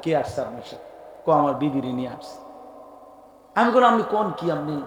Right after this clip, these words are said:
দুইজনে আসছেন হজে?" ক, "হ্যাঁ।" "আমি কেমনে আসলেন?" ক, "হুজুর, বিবি একদিন কাইন্দা কইছে, 'আল্লাহর ঘর দেখব।' একটু জমি ছিল,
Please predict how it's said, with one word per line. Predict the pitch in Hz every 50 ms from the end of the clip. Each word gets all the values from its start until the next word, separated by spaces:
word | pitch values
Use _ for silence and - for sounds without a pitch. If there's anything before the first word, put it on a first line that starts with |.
| - - -
দুইজনে | 175 175 156 214 220 226 214
আসছেন | 185 - - 190 175
হজে?" | 160 151 135 - - 127 - - - - - - - - - - - - - - - - - - - - - _ _ _
ক, | -
"হ্যাঁ।" | 147 - 135 123
"আমি | 120 113 117 131 -
কেমনে | - 170 160 165 165
আসলেন?" | 156 131 - - - - - - - - - - - - - - - - - - - - -
ক, |
"হুজুর, | 165 156 143 143 135 139 139 127 120
বিবি | 113 127 131 117 127 123 117
একদিন | 120 110 - 117 117 123 117
কাইন্দা | - - 139 147 143 139 135
কইছে, | 135 131 123 113 - - 120 117 123
'আল্লাহর | 127 127 123 113 113 110
ঘর | 113 123
দেখব।' | - - - - - - - - - - - - - - - - - - - - - - _ - -
একটু | 202 - - 190
জমি | 165 175 214 226 226 214 180
ছিল, | - 208 214 226 277